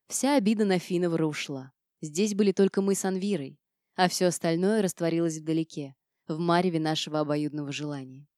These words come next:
Я попыталась высвободить руки и обнять моего короля, но он не отпустил. "Вы заслуживаете хорошей порки, миледи",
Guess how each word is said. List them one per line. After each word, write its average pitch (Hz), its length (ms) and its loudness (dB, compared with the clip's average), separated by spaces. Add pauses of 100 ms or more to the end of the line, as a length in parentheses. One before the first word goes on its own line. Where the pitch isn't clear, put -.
(260)
Я 208 140 4
попыталась 240 500 0
высвободить 208 540 -4
руки 240 420 -4 (220)
и 180 80 2
обнять 196 340 2
моего 208 240 2
короля, 214 440 -2
но 156 180 -2
он 175 180 -2
не 214 100 -6
отпустил. 156 640 -8 (520)
"Вы 156 260 2
заслуживаете 185 720 2
хорошей 180 420 2
порки, 208 340 -2
миледи", 143 540 -6